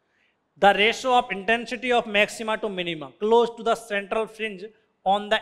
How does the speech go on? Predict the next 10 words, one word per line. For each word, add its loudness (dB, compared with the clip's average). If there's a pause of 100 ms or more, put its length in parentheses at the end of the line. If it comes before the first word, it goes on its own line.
(120)
screen -10
will -10
be। -16 (180)
क्लियर 0
है 0
क्या -8 (380)
कि -6
भाई 6
स्लिट्स -2
की -4